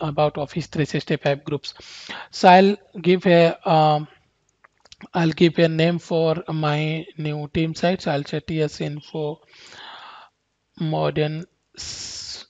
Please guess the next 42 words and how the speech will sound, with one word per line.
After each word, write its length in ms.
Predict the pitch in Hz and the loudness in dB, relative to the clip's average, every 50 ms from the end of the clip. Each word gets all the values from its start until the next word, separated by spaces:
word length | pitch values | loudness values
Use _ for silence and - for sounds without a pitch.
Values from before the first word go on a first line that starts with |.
| _ _ _ _ _ _ _ _ _ _ _ | _ _ _ _ _ _ _ _ _ _ _
Site, 560 | - - - 180 151 151 170 196 - - - _ _ _ _ - | -12 -2 0 2 2 2 0 -2 -4 -10 -14 _ _ _ _ -6
and 200 | 175 160 151 160 | -4 -2 -2 -2
you 60 | 165 | 0
can 180 | - - 185 185 | 2 4 2 4
see 200 | - - 220 196 | 4 4 4 6
here 160 | 196 202 180 | 6 4 4
it 140 | 170 165 160 | 2 2 2
is 180 | 165 165 - - | 0 0 -2 -4
creating 480 | - - 180 165 160 - 165 156 156 | 2 4 6 6 6 4 0 2 2
a 140 | 156 151 147 - - - - - - - 165 | 2 2 2 0 -8 -18 -18 -14 -12 -8 -2
group 300 | 160 180 185 180 180 - | 2 2 2 2 2 0
name, 280 | 170 156 156 160 175 185 | 0 0 0 0 -2 -2
email 300 | 165 165 160 156 151 151 | -2 -2 0 2 2 2
address 320 | 147 143 - 156 147 - | 2 2 2 0 -2 -2
on 280 | 175 151 147 147 143 143 | -6 -8 -8 -6 -6 -4
that, 120 | - 151 - - | -6 -6 -6 -8
on 200 | - 156 151 147 | -8 -8 -6 -4
that, 380 | 143 139 143 143 - - - - | -2 0 0 -2 -4 -8 -10 -6
the 120 | - 160 | -4 2
same 420 | - - - 165 151 156 156 156 151 | 4 4 4 4 4 2 0 -2 -2
name 180 | 147 147 143 | -4 -2 -2
of 140 | 143 139 143 | -4 -4 -4
the 100 | - 147 | -4 -4
site. 380 | - - 139 135 135 139 - - - - - - - - - - - _ | -2 0 0 0 0 -2 -6 -10 -14 -18 -18 -16 -16 -16 -16 -18 -4 _
And 320 | 180 165 160 165 160 165 - - | 4 4 6 4 4 2 -2 -2
you 140 | 185 170 | -2 -2
can, 480 | 160 - 170 156 156 151 151 151 156 151 | 0 2 2 4 4 4 2 0 0 0
uh, 280 | 147 143 143 147 151 143 | 0 0 0 0 -2 -6
see 240 | - - 208 190 175 | -4 -2 0 2 2
here 160 | 175 185 202 | 2 2 2
this 240 | 175 165 156 156 170 | 0 0 -2 -2 -4
is, 100 | 170 190 - | -6 -6 -8
it 120 | - - | -8 -6
is, 100 | 202 185 170 202 - - - | -6 -8 -8 -10 -14 -14 -8
this 200 | - 170 160 160 | -4 -4 -2 0
is 160 | 175 165 - | -2 -2 -2
showing 240 | - 175 165 170 170 | -4 -4 -4 -4 -4
the 160 | 160 165 160 | -2 -2 -2
site 300 | 151 - 165 147 147 - | 0 2 2 2 2 2
address 380 | 156 139 139 143 151 160 - - | 2 2 2 2 0 0 2 0
as 160 | 165 147 147 | -2 -2 -2
well. 160 | 156 151 170 | -4 -6 -6